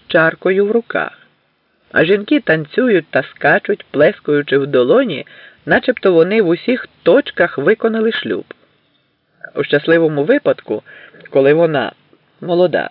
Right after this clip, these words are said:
дасть ознаку, зараз же всі присутні скачуть та плещуть руками і радісно кричать. Батьки молодого увесь час чатують коло ліжка, сподіваючись почути, що там робиться,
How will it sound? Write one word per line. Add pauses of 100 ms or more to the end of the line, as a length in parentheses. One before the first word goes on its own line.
(140)
дасть
ознаку, (420)
зараз
же
всі
присутні (100)
скачуть
та
плещуть
руками
і
радісно
кричать. (1120)
Батьки
молодого (480)
увесь
час (240)
чатують
коло
ліжка, (640)
сподіваючись
почути,
що
там
робиться,